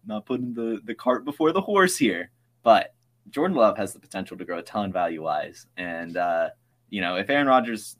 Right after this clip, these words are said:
leaves Green Bay, the person who owns Jordan Love just probably isn't even gonna trade him because,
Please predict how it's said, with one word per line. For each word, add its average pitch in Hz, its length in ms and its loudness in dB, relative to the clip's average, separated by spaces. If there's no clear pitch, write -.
leaves 113 300 -2
Green 104 240 -4
Bay, 90 400 -2
the - 80 -10
person 127 260 -4
who 104 120 -2
owns 98 180 -4
Jordan 92 240 -6
Love 85 240 -4
just - 180 -20
probably 113 280 2
isn't 90 140 -10
even 87 120 -10
gonna 80 160 -10
trade 85 260 -8
him 73 200 -14
because, - 420 -12